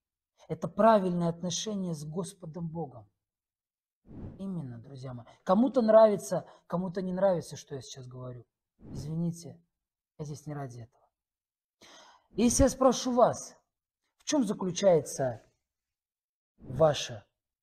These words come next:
успокоение сердца? Что для вас умиротворение души? Спокойны ли вы сегодня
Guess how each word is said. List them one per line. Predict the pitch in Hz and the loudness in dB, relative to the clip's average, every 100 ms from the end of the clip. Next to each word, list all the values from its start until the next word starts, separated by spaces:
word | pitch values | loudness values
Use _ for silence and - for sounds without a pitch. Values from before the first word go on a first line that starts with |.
| _ | _
успокоение | 156 - - - 135 127 123 | -14 -12 -12 -6 -6 -4 -8
сердца? | 117 - 117 - - _ _ _ _ | -10 -14 -16 -18 -20 _ _ _ _
Что | - - - 262 | -4 -4 2 2
для | 190 190 175 | 4 2 2
вас | 175 214 - - _ _ _ _ _ | 2 0 -2 -14 _ _ _ _ _
умиротворение | 185 185 175 170 175 185 180 170 | -8 -6 -6 -6 -6 -4 -4 -4
души? | 151 165 - 143 - _ | -4 -8 -8 -12 -14 _
Спокойны | - - 185 185 262 262 214 | -20 -2 -2 -2 -4 -2 -2
ли | 180 | -4
вы | 156 | -8
сегодня | - 151 139 123 117 | -10 -8 -8 -6 -10